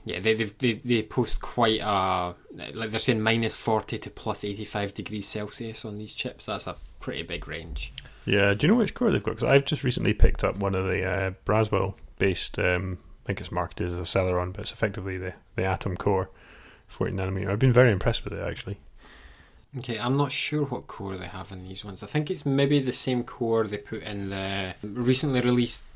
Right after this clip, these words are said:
Speaker 1: um, tablet
Speaker 2: Okay.
Speaker 1: Atoms.
Speaker 2: I'm just, I'm just looking, skimming their fact sheet, and annoyingly, it doesn't tell me which generation of graphics they've got.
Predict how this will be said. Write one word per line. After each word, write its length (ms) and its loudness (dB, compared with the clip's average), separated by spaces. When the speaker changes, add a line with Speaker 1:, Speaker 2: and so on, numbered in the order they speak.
Speaker 1:
um, 340 -4
tablet 580 2
Speaker 2:
Okay. 220 4
Speaker 1:
Atoms. 420 0
Speaker 2:
I'm 80 8
just, 160 4
I'm 140 4
just 160 2
looking, 320 4
skimming 340 4
their 320 2
fact 460 -4
sheet, 240 -6
and 180 -4
annoyingly, 440 2
it 20 -4
doesn't 180 0
tell 160 0
me 80 2
which 240 4
generation 480 0
of 100 -4
graphics 640 -4
they've 220 -12
got. 260 -6